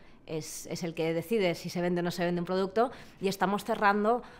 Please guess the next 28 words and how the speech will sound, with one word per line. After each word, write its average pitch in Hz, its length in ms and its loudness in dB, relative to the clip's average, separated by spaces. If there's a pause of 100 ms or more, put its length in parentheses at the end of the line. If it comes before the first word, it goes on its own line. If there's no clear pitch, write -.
(120)
los 190 240 -2
productos 190 500 0
con 202 220 0
los 214 180 2
fabricantes, 170 800 -2 (240)
decidiendo 170 540 0
ya, 175 280 2
pues, 180 140 -10
los 156 100 -12
últimos 175 300 -4
detalles, 185 360 0
asegurándonos 170 800 0 (320)
de 165 280 0
que, 156 640 0 (100)
de 165 220 -6
que 165 80 -4
el 160 100 -4
producto 160 380 -4
que 175 80 -6
fabricamos 180 640 0 (240)
es 156 160 -4
realmente 170 400 -2
el 160 40 -6
que 165 120 -8
queremos 170 300 -4
sacar 156 200 -8
al 156 80 -6
mercado. 147 420 -8